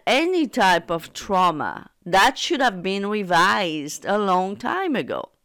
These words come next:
If you are just learning about revision, revise. Go back there,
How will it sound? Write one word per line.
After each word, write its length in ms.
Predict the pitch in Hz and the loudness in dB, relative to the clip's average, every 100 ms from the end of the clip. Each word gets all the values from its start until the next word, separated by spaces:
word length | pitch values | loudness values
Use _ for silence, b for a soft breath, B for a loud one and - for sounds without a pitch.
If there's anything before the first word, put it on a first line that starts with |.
| B B B B | B B B B
If 240 | 151 143 170 | -12 -8 0
you 100 | 156 | 2
are 160 | 156 | 2
just 380 | 160 170 170 - | 0 0 -2 -2
learning 560 | 180 220 440 453 285 185 | 2 2 2 0 0 2
about 420 | 160 160 135 185 | 4 4 2 -2
revision, 840 | 185 160 180 220 196 151 139 220 - _ _ _ | -8 -6 -4 -4 -4 -6 -6 -8 -12 _ _ _
revise. 1120 | 147 147 147 151 135 107 92 50 - - - - 160 | -10 -6 -4 -2 0 0 -4 -12 -20 -20 -20 -18 -10
Go 340 | 151 220 269 311 | 0 2 4 2
back 640 | 294 294 294 294 285 - _ _ _ | 2 4 4 2 -4 -20 _ _ _
there, 600 | 160 180 151 123 165 330 | -2 2 2 4 2 0